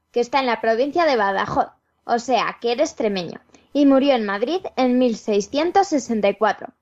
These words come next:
Fue un pintor del siglo de oro español.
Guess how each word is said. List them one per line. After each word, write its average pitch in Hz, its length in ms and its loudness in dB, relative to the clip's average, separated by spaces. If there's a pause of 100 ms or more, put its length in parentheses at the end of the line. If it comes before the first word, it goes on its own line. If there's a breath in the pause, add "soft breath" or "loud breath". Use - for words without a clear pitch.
(400 soft breath)
Fue 302 280 4
un 254 120 -2
pintor 233 380 0
del 208 160 -2
siglo 220 420 0
de 214 160 2
oro 311 140 2
español. 202 480 -6